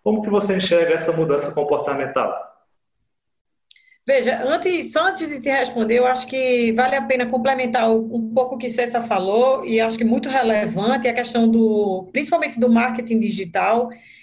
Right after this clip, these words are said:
Speaker 2: é que os empresários, eles precisam ter a consciência de que o marketing digital, ele é completamente diferente das mídias tradicionais em que eles estão acostumados a operar.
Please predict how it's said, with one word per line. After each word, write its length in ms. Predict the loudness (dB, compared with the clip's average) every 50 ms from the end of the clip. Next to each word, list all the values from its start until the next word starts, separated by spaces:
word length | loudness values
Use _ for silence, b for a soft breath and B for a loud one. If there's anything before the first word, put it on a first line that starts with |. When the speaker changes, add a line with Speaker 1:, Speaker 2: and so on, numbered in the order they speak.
| B B B B
Speaker 2:
é 140 | -2 -2 -2 -2
que 300 | -2 -2 0 0 0 0
os 100 | 0 -2
empresários, 400 | 0 0 0 2 2 0 2 0
eles 140 | -2 -4
precisam 340 | -4 -14 -12 -8 -6 -6 -4
ter 100 | -2 -2
a 100 | -2 -2
consciência 520 | -2 -2 -2 -2 0 0 0 0 0 -2 -4
de 60 | -2
que 100 | 0 0
o 60 | 0
marketing 500 | 2 0 0 0 -2 -4 -4 -4 -4 -4
digital, 460 | -4 -2 0 0 2 2 2 2 2
ele 80 | 0 0
é 60 | -2
completamente 540 | -4 -2 -2 -2 0 0 -2 -2 -4 -6 -6
diferente 440 | -8 -4 -2 -2 -2 -2 -2 -2 0
das 240 | 0 0 0 2
mídias 420 | 2 2 4 4 2 2 0 0 0
tradicionais 800 | 0 0 -2 0 0 0 2 2 2 2 2 2 0 0 -2 -4
em 120 | -6 -4
que 100 | -2 -2
eles 140 | -2 -2 -2
estão 160 | -2 0 0
acostumados 580 | -2 -2 -6 -4 -4 -2 0 0 0 2 2 0
a 60 | 0
operar. 520 | 0 0 0 2 2 2 0 -2 -4 -8